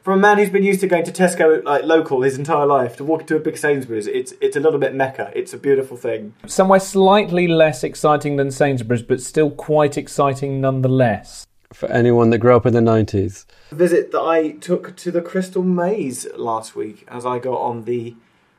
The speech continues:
Speaker 1: press list. I, I, I did think that was, so I work for a, a London website called Londonist dot com, and what was, uh, amusing is that I noted that, is that there was, like, a pecking order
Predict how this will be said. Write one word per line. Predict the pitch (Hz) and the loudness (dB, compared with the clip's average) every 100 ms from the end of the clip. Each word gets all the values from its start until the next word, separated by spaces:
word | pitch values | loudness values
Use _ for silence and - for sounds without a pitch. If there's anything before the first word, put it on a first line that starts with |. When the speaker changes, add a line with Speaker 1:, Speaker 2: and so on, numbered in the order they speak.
| _ | _
Speaker 1:
press | _ - 185 185 - - - _ _ _ _ _ _ _ _ _ _ _ - | _ -4 -2 -2 -6 -12 -16 _ _ _ _ _ _ _ _ _ _ _ -6
list. | 127 131 - | 0 0 0
I, | 180 180 - | 0 0 2
I, | 180 - 180 | 0 0 -2
I | |
did | 170 233 | 0 0
think | - 196 | 0 2
that | 180 180 | 2 2
was, | 170 - | -2 -4
so | - 180 | -2 2
I | 165 | 4
work | 160 180 - | 6 4 4
for | 156 156 | 2 0
a, | 151 151 | 2 0
a | |
London | 151 151 147 | 0 0 -2
website | 147 151 - 139 | -2 -4 -2 -4
called | 135 135 | -2 -2
Londonist | 143 123 120 | 0 -2 -4
dot | 117 | -8
com, | 127 120 113 | -4 -4 -4
and | 127 | -2
what | 135 143 | 0 0
was, | 135 131 - | -2 -4 -6
uh, | 123 123 - | -4 -2 -4
amusing | 135 151 135 120 117 | -4 -4 -2 -2 -2
is | |
that | 123 | 0
I | 139 | 0
noted | 139 151 160 143 - | 2 2 2 -2 -6
that, | 123 - | -6 -6
is | 131 123 | -6 -2
that | 131 - | -2 0
there | 135 | 0
was, | 127 | 0
like, | 127 127 | -2 -4
a | 123 | -6
pecking | - 156 147 127 117 | -4 -8 -6 -6 -4
order | 117 110 107 | -2 -2 -4